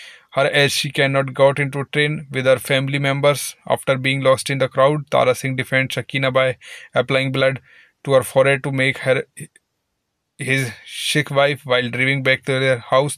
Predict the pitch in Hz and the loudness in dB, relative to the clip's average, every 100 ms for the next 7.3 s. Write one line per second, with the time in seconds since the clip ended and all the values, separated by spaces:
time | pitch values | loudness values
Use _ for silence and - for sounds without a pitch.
0 | - 127 127 123 127 127 - 131 131 127 | 2 4 4 0 -2 -6 -2 0 2 0
1 | 127 127 127 127 - 127 139 139 147 143 | 0 0 2 -2 2 2 2 2 2 2
2 | - _ _ _ _ _ _ _ _ _ | -4 _ _ _ _ _ _ _ _ _
3 | _ - - _ _ _ _ _ - _ | _ -20 -20 _ _ _ _ _ -20 _
4 | _ _ _ _ _ _ _ _ _ _ | _ _ _ _ _ _ _ _ _ _
5 | _ _ - - _ _ _ _ _ 139 | _ _ -20 -20 _ _ _ _ _ -2
6 | 127 - 156 151 151 - 151 127 120 165 | 0 2 2 4 2 2 0 2 2 0
7 | 165 - 165 | 0 0 0